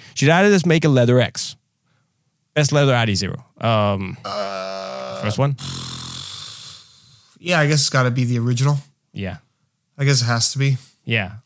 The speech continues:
Speaker 1: at least, uh, retail, uh, versions. Should Adidas make a leather X? Uh,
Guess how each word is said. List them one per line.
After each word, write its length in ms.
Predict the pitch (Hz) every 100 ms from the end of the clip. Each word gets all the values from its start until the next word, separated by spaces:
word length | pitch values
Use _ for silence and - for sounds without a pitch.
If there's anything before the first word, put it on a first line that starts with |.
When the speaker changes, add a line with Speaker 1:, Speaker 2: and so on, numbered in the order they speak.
| -
Speaker 1:
at 120 | 123
least, 380 | 151 151 - -
uh, 100 | 107
retail, 560 | - 123 117 104 98 - _
uh, 280 | - 110 110
versions. 460 | 107 104 107 101 - - -
Should 160 | - 143
Adidas 300 | 160 180 170
make 160 | 165 156
a 60 |
leather 260 | 156 156 165
X? 360 | 156 - - -
Uh, 380 | 120 127 123 117